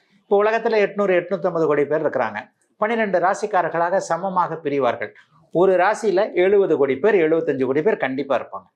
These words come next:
ஒரு ராசி எடுத்துக்கிட்டீங்கன்னா எழுபது கோடியில இருந்து எழுபத்தஞ்சு கோடி பேர் இன்னைக்கு இருக்கிற பாப்புலாரிட்டி, இன்னைக்கு இருக்கிற ஒரு பெரிய ஜனத்தொகையில ஒரு ராசிக்கு. இப்ப மேஷ ராசிக்கு ஜென்ம ஏழரை சனி வரப்போகுது. மேஷ ராசிக்கு ஓரளவிற்கு, அது கூட ஓரளவுக்கு தான். ஒரு தனி மனித ஜாதகத்துல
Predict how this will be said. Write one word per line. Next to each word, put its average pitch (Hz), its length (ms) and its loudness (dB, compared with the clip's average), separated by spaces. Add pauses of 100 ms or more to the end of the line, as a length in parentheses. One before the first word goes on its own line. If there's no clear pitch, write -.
ஒரு 120 180 0
ராசி 175 320 0
எடுத்துக்கிட்டீங்கன்னா 170 600 -2
எழுபது 180 420 2
கோடியில 131 280 0
இருந்து 208 300 2
எழுபத்தஞ்சு 151 380 -2
கோடி 120 180 -4
பேர் 170 200 -4 (320)
இன்னைக்கு 170 420 0
இருக்கிற 185 320 0
பாப்புலாரிட்டி, 160 480 0
இன்னைக்கு 151 300 -2
இருக்கிற 147 360 0
ஒரு 123 200 -4
பெரிய 135 300 -4
ஜனத்தொகையில 127 600 -2
ஒரு 143 200 2
ராசிக்கு. 127 440 -4 (360)
இப்ப 226 200 -2
மேஷ 220 380 -2
ராசிக்கு 175 380 -2
ஜென்ம 170 400 -4
ஏழரை 160 260 -2
சனி 156 240 -8
வரப்போகுது. 135 580 -2
மேஷ 220 340 -2
ராசிக்கு 180 540 -4
ஓரளவிற்கு, 269 760 0 (380)
அது 143 240 0
கூட 226 260 2
ஓரளவுக்கு 180 420 0
தான். - 240 -6 (320)
ஒரு 123 200 0
தனி 196 300 0
மனித 240 400 0
ஜாதகத்துல 151 800 0